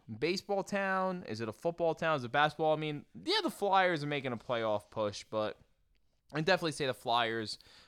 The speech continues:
right now are bottom of the barrel in Philadelphia just because of the fact that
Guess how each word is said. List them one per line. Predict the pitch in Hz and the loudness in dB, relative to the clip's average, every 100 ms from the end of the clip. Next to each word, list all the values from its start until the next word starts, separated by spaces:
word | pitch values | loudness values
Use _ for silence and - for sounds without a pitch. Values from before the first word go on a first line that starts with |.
| - | -4
right | 127 | -2
now | 123 113 113 113 | 0 2 2 2
are | 113 110 | 2 0
bottom | 104 123 113 110 | 0 0 0 0
of | 104 | -4
the | 98 | -4
barrel | 107 104 98 95 | -2 0 0 -2
in | 73 98 | -4 -8
Philadelphia | 98 - 107 98 104 98 98 92 92 | -10 -8 -6 -2 -2 -4 -6 -6 -6
just | - 135 - | -4 -6 -6
because | 120 - 156 139 117 | -14 -2 2 4 2
of | 110 104 | -4 -12
the | |
fact | - 117 98 92 - | -8 -4 -2 -2 -4
that | 107 95 92 | -4 -2 -4